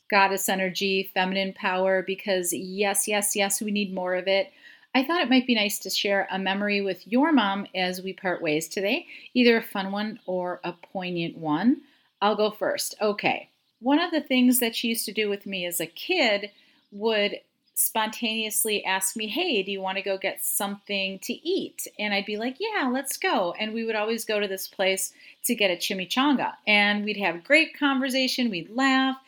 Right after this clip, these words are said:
It was just always a good time. And that memory came to me right before this interview, and I could hear her voice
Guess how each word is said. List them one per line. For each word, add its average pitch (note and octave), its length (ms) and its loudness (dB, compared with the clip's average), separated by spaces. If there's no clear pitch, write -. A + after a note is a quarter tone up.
It C4+ 140 2
was C4+ 180 0
just C4 280 -4
always G3+ 320 -2
a G3+ 60 -6
good F#3 200 -4
time. D#3 420 -6
And A#3 160 4
that A3+ 160 2
memory B3+ 300 2
came A#3+ 320 0
to - 160 -4
me G#3+ 80 -4
right G3 300 -2
before G3 300 -8
this F#3+ 300 -6
interview, F#3+ 560 -2
and G3 100 -4
I F#3+ 100 -2
could G3 160 -12
hear G#3+ 280 -4
her G#3 160 -6
voice F#3 600 -4